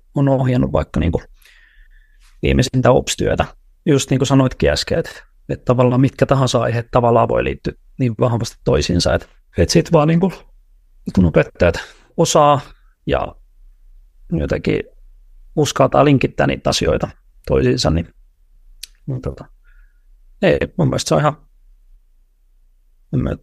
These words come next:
jotenkin osaa sanoa, että hyvä vai huono, mutta se on, niinku, ihan looginen työkalu mun mielestä olla.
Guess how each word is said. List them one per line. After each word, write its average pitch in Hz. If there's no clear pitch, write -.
jotenkin -
osaa 135
sanoa, 135
että 139
hyvä 131
vai 123
huono, 131
mutta -
se -
on, 139
niinku, 143
ihan 175
looginen 135
työkalu 113
mun 76
mielestä -
olla. 135